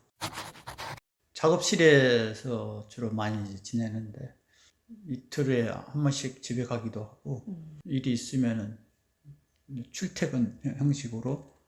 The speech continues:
Speaker 1: 주로, 어, 지내는 데는 이 작업실이죠. 예. 가급적 출타를 안 하려고 노력을 하는데, 어, 전시는 또 봐야 되고 그러니까 서울에 한 번씩 왔다 갔다 하면서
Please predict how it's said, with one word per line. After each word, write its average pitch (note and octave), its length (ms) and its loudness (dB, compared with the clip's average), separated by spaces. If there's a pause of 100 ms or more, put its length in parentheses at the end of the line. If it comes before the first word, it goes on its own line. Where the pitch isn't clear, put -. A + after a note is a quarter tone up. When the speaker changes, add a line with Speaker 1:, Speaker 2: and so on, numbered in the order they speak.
(320)
Speaker 1:
주로, C3+ 480 4
어, C3+ 380 -8
지내는 C3 540 4
데는 C3 300 0
이 C3 120 0
작업실이죠. C3 640 -4 (260)
예. C3 100 -4 (560)
가급적 - 520 0 (760)
출타를 F3 460 4
안 G2 140 0
하려고 C3+ 420 10
노력을 A#2+ 580 0
하는데, B2 500 -2 (720)
어, A#2 220 -12 (580)
전시는 D3 560 8
또 A2+ 220 -2
봐야 B2 240 2
되고 A#2 420 -2 (480)
그러니까 A#2 500 -6 (760)
서울에 D#3 240 8
한 C3 100 -2
번씩 C3+ 300 -2
왔다 A2+ 200 0
갔다 A#2 280 0
하면서 A#2+ 440 -2